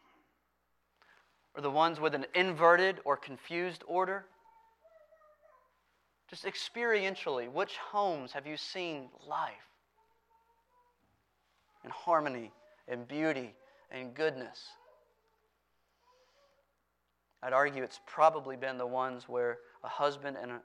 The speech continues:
and a wife are trying their best to apply these things and live them out with God's help daily.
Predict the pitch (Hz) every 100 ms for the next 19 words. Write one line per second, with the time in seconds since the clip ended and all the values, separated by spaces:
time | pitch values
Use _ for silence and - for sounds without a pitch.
0 | - 120 120 135 139 - 120 - 156 151
1 | 147 135 120 113 135 131 - - 131 120
2 | - 131 135 135 123 120 - - 117 117
3 | 113 120 131 123 123 120 120 113 - -
4 | - - - _ _ _ 131 120 120 117
5 | 117 - 110 101 - - _ _ _ _
6 | _ 110 110 113